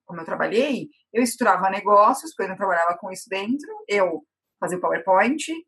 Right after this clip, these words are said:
eu revisava tudo e tal. Então, assim, parece que não, mas o fato de eu ter mandado pras meninas aqui uma revisão do meu e-book,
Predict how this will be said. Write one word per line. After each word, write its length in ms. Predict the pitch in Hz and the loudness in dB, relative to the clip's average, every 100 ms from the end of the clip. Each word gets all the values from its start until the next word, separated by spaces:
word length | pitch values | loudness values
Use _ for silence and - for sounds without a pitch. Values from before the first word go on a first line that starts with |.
| - | -6
eu 300 | 190 170 - _ - | -4 -4 -8 _ -14
revisava 400 | 185 214 262 294 | 0 2 2 2
tudo 300 | 294 311 311 | 0 0 0
e 60 | |
tal. 200 | - 190 - - _ _ | 0 0 0 -10 _ _
Então, 120 | - 233 | -10 -4
assim, 280 | 233 147 - _ - | -4 -4 -12 _ 0
parece 300 | 208 240 - | 2 2 2
que 100 | 285 | 4
não, 300 | 247 233 185 | 6 4 2
mas 140 | 185 | -2
o 40 | 208 | 0
fato 220 | 226 233 | 0 2
de 60 | 226 | 0
eu 40 | |
ter 80 | 226 | -2
mandado 560 | 226 220 214 254 277 294 | -2 4 4 4 2 -2
pras 220 | 262 233 | 2 4
meninas 460 | 240 226 190 185 | 6 4 0 -4
aqui 440 | 190 - 170 156 - | -6 -8 -10 -10 -10
uma 260 | - 175 170 170 | -16 -10 -8 0
revisão 720 | 240 262 226 220 233 311 349 | 0 2 0 2 4 4 4
do 100 | 269 | 2
meu 160 | 214 190 | 4 2
e-book, 720 | - 214 311 359 - 185 151 | -2 -2 -2 -6 -8 -8 -10